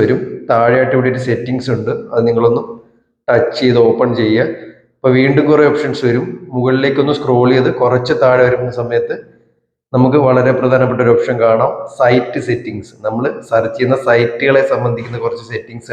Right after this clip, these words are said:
ആണ്. അതൊന്ന് ഇതേപോലെ ഓപ്പൺ ചെയ്യുക. ഓപ്പൺ ചെയ്ത് കഴിഞ്ഞാൽ വീണ്ടും കുറേ ഓപ്ഷൻസ് കാണാം. മുകളിലേക്ക് സ്ക്രോൾ ചെയ്ത് കുറച്ച് താഴെ വരുന്ന സമയത്ത് നമുക്ക് രണ്ടാമതായി പറഞ്ഞ on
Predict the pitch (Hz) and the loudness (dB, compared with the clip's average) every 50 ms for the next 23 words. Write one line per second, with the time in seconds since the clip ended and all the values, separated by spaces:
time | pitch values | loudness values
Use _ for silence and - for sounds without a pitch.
0 | 107 104 107 - - - - - - - - - _ _ _ - 135 135 135 139 | -2 -2 -2 -4 -8 -10 -12 -12 -14 -18 -20 -20 _ _ _ 0 2 2 4 4
1 | 131 135 131 135 143 147 139 135 127 - 143 135 127 110 104 101 98 90 - 117 | 4 2 2 2 2 2 4 2 2 2 2 0 2 0 -2 -2 -4 -4 -4 -4
2 | 113 120 131 127 123 127 120 127 123 123 123 123 123 - - - - - - - | -2 -2 -4 -2 -2 0 0 0 0 0 0 -2 -2 -2 -4 -6 -10 -14 -16 -18
3 | - - _ _ _ _ 117 127 135 143 147 165 175 160 156 156 151 147 139 - | -20 -20 _ _ _ _ 0 0 2 2 4 2 2 4 4 4 4 4 2 2
4 | - 143 143 - - 135 120 117 113 131 147 - - - - - - _ _ _ | -2 -6 -8 -8 -4 -2 0 0 0 0 -2 -4 -10 -16 -20 -20 -20 _ _ _
5 | _ _ _ _ _ _ 127 127 131 139 143 143 147 143 147 147 - - 147 135 | _ _ _ _ _ _ 0 2 2 4 4 2 2 2 0 -2 0 -2 0 2
6 | 131 131 131 135 151 135 - 131 127 123 123 - 156 - 135 131 131 127 127 127 | 2 2 2 2 0 0 0 0 0 0 0 0 0 2 2 4 4 4 4 4
7 | 123 123 127 127 - 123 120 117 117 117 123 170 - - - - _ _ _ 127 | 2 0 -2 -4 -4 -4 -2 -2 -2 -2 -4 -8 -14 -18 -20 -20 _ _ _ -6
8 | 127 127 123 - - 185 214 - _ _ _ _ _ _ _ _ _ _ _ _ | -6 -4 -6 -6 -12 -16 -16 -18 _ _ _ _ _ _ _ _ _ _ _ _
9 | _ _ _ _ _ _ - - - 131 139 135 135 135 143 143 143 139 143 143 | _ _ _ _ _ _ -20 -10 -2 0 2 2 4 4 4 4 4 4 4 2
10 | 143 143 143 135 131 127 127 143 160 - - - - - 131 127 135 143 | 2 2 4 4 4 4 2 0 -2 -4 -6 -8 -8 -6 -4 -2 -2 -2